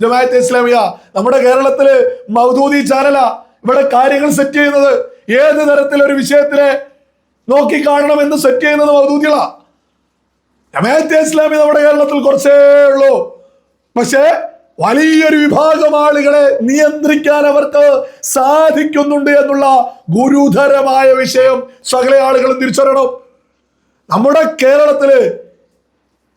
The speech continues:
ഇന്ന്, നമ്മുടെ വർത്തമാന കേരളത്തിൽ വളരെ പ്രസക്തമായിട്ടുള്ള, കേരളത്തിന് വളരെ അത്യാവശ്യമായിട്ടുള്ള, വളരെ ശക്തമായിട്ടുള്ള ഒരു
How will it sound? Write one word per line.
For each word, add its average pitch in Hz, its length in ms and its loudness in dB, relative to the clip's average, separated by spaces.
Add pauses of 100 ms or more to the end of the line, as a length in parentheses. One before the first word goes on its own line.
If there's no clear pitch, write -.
(140)
ഇന്ന്, 285 280 2 (220)
നമ്മുടെ 277 360 0
വർത്തമാന 285 720 0 (240)
കേരളത്തിൽ 277 520 0 (180)
വളരെ 294 580 0 (140)
പ്രസക്തമായിട്ടുള്ള, 254 1000 -2 (520)
കേരളത്തിന് 285 600 0
വളരെ 285 240 2 (120)
അത്യാവശ്യമായിട്ടുള്ള, 269 1200 0 (520)
വളരെ 294 280 2 (180)
ശക്തമായിട്ടുള്ള 311 1120 0
ഒരു 285 80 0